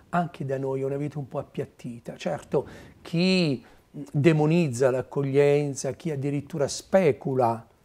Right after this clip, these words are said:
sulle difficoltà che comporta l'accoglienza, e questo è evidente, nessuno qui vuol fare l'anima bella,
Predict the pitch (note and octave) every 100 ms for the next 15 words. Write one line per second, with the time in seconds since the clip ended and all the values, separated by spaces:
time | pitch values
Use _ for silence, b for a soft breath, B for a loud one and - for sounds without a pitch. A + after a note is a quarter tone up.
0 | _ _ _ _ - - C#4 C3+ - E3
1 | D#3+ D3+ - B3+ B2 C3+ C3 A#2+ C#3 -
2 | C#3+ B2+ - D3 C3+ B2+ A#2+ E3+ G3+ -
3 | D3+ C#3+ D3+ C#3+ C3 B2 D3 C#3+ - E3+
4 | D3 - D#3 D3 B B B C#3+ C3 -
5 | C#3+ C#3 C3+ C#3 C#3+ C3+ C3 B2 B2 C#3
6 | C3+